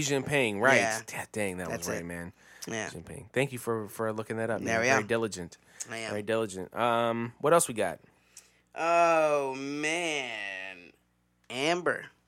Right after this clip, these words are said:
Speaker 1: She got,
Speaker 2: Amber
Speaker 1: uh, she got a
Speaker 2: Geiger.
Speaker 1: dime. She got ten years, man.
Speaker 2: Yo, within the last decade, there's a black man that has been sentenced to forty-five years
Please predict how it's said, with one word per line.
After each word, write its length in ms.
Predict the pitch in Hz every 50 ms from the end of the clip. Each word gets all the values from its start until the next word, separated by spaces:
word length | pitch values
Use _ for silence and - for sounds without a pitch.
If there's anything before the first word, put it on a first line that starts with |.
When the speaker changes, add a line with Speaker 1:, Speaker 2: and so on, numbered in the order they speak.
| _ _ _ _ _ _ _ _ _ _ _ _ _ _
Speaker 1:
She 160 | - - 131
got, 300 | 127 135 135 135 135 139 151
Speaker 2:
Amber 260 | 170 180 180 131 196
Speaker 1:
uh, 260 | 190 - 131 131 131
she 300 | 139 156 147 160 180 180
got 200 | 151 147 143 143
a 20 | 147
Speaker 2:
Geiger. 60 | 143
Speaker 1:
dime. 340 | 143 160 165 170 156 143 135
She 140 | - - 147
got 220 | 139 143 135 135
ten 220 | - - 160 156 156 147
years, 340 | 147 135 120 110 107 98 107
man. 460 | 113 113 113 113 110 110 110 110 104 - - - - - - - - _ _ -
Speaker 2:
Yo, 320 | 151 160 160 156 147 143
within 260 | 147 147 147 160 156
the 80 | 156 151
last 380 | 147 147 151 170 196 - -
decade, 640 | - 131 131 139 - 175 170 180 185 190 190 190 - - _ _ _ _ _ _
there's 200 | 139 151 147 131
a 80 | 147 135
black 320 | 123 135 123 131 139 135
man 440 | 131 120 117 120 127 135 143 135 - -
that 260 | - 113 117 117 117 123
has 140 | 123 117
been 200 | 110 120 120 117
sentenced 560 | 107 - - 127 113 - - 123 123 - - -
to 60 | 104
forty-five 840 | - - - - 123 131 143 147 156 147 - 113 110 113 120 127 123
years 520 | 113 113 113 120 131 160 170 180 185 -